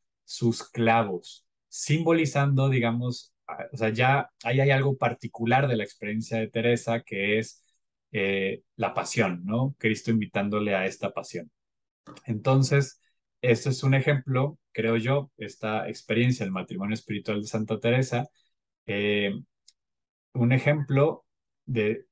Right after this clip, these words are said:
que hay lo personal, lo inédito de cada persona, por decirlo así,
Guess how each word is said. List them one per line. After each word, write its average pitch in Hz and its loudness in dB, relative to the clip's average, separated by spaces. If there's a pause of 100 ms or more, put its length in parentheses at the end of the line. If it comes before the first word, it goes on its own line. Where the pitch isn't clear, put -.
(140)
que 95 -2
hay 131 4
lo 156 4
personal, 127 0 (560)
lo 95 -4
inédito 123 2
de 117 2
cada 113 -2
persona, 120 -2
por 107 -6
decirlo 107 -4
así, 117 0